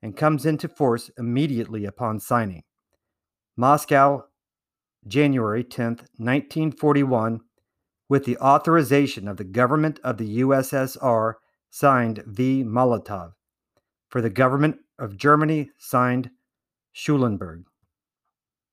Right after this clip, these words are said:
Ministry of Foreign Affairs of the U S S R. Three,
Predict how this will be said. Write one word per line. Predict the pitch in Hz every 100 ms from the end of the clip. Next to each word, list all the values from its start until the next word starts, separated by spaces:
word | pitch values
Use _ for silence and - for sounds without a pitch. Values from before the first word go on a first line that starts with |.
| _ _ _ _ _ _ _ _ _ _ _ _ _ _ _ _ _ _ _ _ _ _ _ _ _ _ _ _ _ _ _ _ -
Ministry | 127 143 175 - 190 185
of | 127 -
Foreign | - 143 156
Affairs | 160 - 127 107 98
of | 101
the | 101
U | 90 127 131
S | 127 -
S | 120 117
R. | - 110 95 - - _ _ _ _ _
Three, | 147 156 98